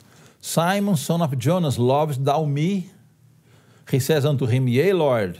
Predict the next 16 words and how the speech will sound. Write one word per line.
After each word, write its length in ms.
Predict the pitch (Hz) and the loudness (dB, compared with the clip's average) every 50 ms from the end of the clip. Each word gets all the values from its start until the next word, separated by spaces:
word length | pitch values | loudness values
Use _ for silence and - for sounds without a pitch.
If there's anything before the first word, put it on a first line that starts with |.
| - - | -14 -16
thou 380 | - 139 123 113 113 127 139 143 | -14 -12 -8 -4 -2 0 0 0
know 400 | 135 127 127 143 165 190 208 202 | 0 2 2 2 2 2 2 2
that 240 | 147 160 156 143 - | 2 0 0 0 0
I 60 | 151 | 0
love 420 | 151 147 151 165 175 165 131 117 | 0 2 2 2 0 0 -2 -2
thee." 300 | 98 104 95 90 95 92 - _ _ _ _ _ - _ _ _ - | -2 -2 -2 -2 -4 -8 -12 _ _ _ _ _ -20 _ _ _ -4
He 100 | 117 127 | -2 -2
says 340 | 120 - 151 147 135 113 127 | 0 2 0 0 2 0 0
unto 260 | 131 131 117 - 107 | -2 -2 -2 -2 -4
him, 480 | 90 90 135 151 156 160 160 127 - - _ _ _ _ _ | -2 -2 -2 0 0 -2 -4 -6 -8 -14 _ _ _ _ _
"Feed 760 | - - - - - 151 165 175 185 185 180 180 156 131 110 | -20 -20 -8 -4 0 0 0 2 0 0 -2 -2 -4 -4 -4
my 560 | 107 104 101 107 113 120 120 120 131 120 104 - - | -2 -2 0 0 0 0 0 0 -2 -4 -6 -8 -12
sheep." 760 | - - - - - - 165 135 104 85 - - - - - - _ _ _ _ _ _ _ _ _ _ - - - - - _ _ - | -16 -14 -14 -8 -4 -2 0 0 0 -2 -6 -10 -18 -20 -20 -20 _ _ _ _ _ _ _ _ _ _ -20 -20 -20 -20 -20 _ _ -4
John 480 | 95 117 139 147 156 160 151 131 135 - - | -2 0 0 0 0 -2 -4 -6 -6 -10 -10
twenty-one 920 | - 120 117 123 120 113 113 - - 101 95 101 - 160 160 160 156 143 123 - _ _ _ _ _ _ _ _ _ | -6 -2 0 0 0 -2 -4 -6 -6 -6 -4 -2 -2 -2 -2 -2 -2 -4 -6 -10 _ _ _ _ _ _ _ _ _
sixteen. 600 | - - - 113 98 - - - 127 101 85 - | -18 -8 -8 -8 -6 -6 -6 -4 -2 -2 -2 -4